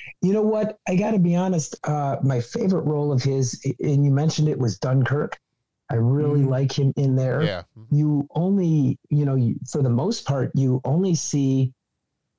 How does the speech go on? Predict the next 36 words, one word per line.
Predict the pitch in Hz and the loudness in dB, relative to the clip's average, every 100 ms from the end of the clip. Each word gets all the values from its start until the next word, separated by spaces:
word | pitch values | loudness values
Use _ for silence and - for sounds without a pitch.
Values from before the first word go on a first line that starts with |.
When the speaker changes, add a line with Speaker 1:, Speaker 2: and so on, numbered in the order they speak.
| _ _ _ | _ _ _
Speaker 1:
part | - 175 202 | -6 -2 0
of | 156 | 2
his | 139 131 | 0 -2
face, | - 135 175 - - - _ _ - | -4 -2 -2 -4 -10 -14 _ _ -4
right? | 147 170 | -2 0
You | 151 | 0
see | 135 175 | 0 0
his | 151 131 | 0 0
face | - 156 208 - | 0 -2 -2 -4
and | 147 156 | -2 0
then | 139 | 0
part | 131 175 | 0 -2
of | 156 | 0
his | 139 - | 0 -2
face, | 131 113 - | -2 -2 -2
and, | 131 139 | 0 0
like, | 131 117 - - _ _ _ _ _ | 0 -2 -4 -14 _ _ _ _ _
so | - - 170 | -8 -2 0
much | 175 165 | 0 0
is | 156 147 | -2 0
emoted | 165 156 151 165 175 160 | 2 4 4 2 2 4
with | 135 127 - | 2 0 -2
just | 147 135 - | -4 -4 -2
gestures | 131 151 143 - 180 175 156 | 0 0 -4 -2 0 0 0
and | 151 135 | 0 2
his | 123 117 - | 2 0 -2
eyes | 117 98 104 - - _ _ _ _ _ | -4 -2 -4 -6 -12 _ _ _ _ _
and, | 165 143 135 | -2 2 2
you | 139 | 2
know, | 131 127 | 0 -2
a | |
couple | 127 143 151 | 0 0 0
of, | 135 117 160 | 0 0 0
you | 151 | 0
know, | 143 113 | 2 2
voice, | 117 139 131 - - - | 0 0 -2 -4 -8 -12